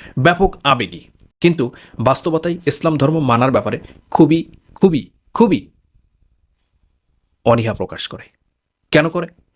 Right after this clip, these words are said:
স্বার্থবাদী, বস্তুত্বনিষ্ঠ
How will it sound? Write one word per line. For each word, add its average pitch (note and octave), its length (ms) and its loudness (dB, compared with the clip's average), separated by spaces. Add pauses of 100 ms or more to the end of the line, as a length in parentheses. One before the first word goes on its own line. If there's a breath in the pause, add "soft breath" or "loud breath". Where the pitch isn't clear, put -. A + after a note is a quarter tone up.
(800 loud breath)
স্বার্থবাদী, D#3 800 0 (320)
বস্তুত্বনিষ্ঠ D3+ 760 0